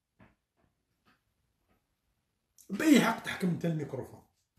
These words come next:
خي تقولوا حراك شعبي، والله، والله رانا غالطين. خلي الشعب يتكلم، خلي الشعب يحط الانشغالات نتاعو.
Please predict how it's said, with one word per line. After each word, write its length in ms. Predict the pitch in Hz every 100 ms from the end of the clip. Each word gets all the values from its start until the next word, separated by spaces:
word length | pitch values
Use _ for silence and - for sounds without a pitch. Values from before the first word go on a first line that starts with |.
| - _ _ _ _ _ _ _ _ _ _ _ _ _ _ _ -
خي 100 | 185
تقولوا 340 | 156 202 220
حراك 260 | 208 247 240
شعبي، 380 | - 294 269 240
والله، 380 | 151 170 170 135
والله 160 | 185
رانا 200 | 190 185
غالطين. 580 | 180 202 - 226 101 - _ _ _ _ _ _ _ _ _
خلي 300 | - 170 156
الشعب 300 | 190 240 220
يتكلم، 440 | 233 - 220 208 208 - _ _ _ - _ _ _ _ _ _ _ _ _ _ _ _ _ _ _ _ _ _ _ _ _ _ _ _ _ _ _ _ _ _ _ _ _ _ _ _ _ _ _ _ - - - -
خلي 340 | 214 220 180
الشعب 500 | 156 240 262 - 143
يحط 880 | 175 160 147 131 127 117 233 240 190
الانشغالات 680 | 180 151 170 147 139 117
نتاعو. 320 | 120 113 101